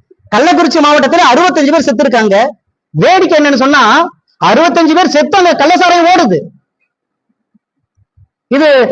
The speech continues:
ஆ, அரசுடைய கவனக்குறைவா, இல்ல காவல்துறையுடைய கவனக்குறைவா?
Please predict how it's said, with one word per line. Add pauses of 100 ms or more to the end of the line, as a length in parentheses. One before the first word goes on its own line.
(180)
ஆ, (440)
அரசுடைய
கவனக்குறைவா,
இல்ல
காவல்துறையுடைய
கவனக்குறைவா?